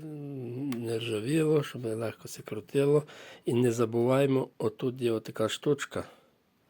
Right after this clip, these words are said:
щоб її не загубити.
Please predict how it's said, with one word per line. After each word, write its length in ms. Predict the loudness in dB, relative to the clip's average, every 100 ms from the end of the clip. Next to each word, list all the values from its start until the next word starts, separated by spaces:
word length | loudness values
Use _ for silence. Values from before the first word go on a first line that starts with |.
| _ -20 -20 _ _ _ _
щоб 300 | -12 -8 -10
її 360 | -10 -6 0 2
не 280 | 4 4 2
загубити. 840 | 2 2 2 0 2 2 0 -8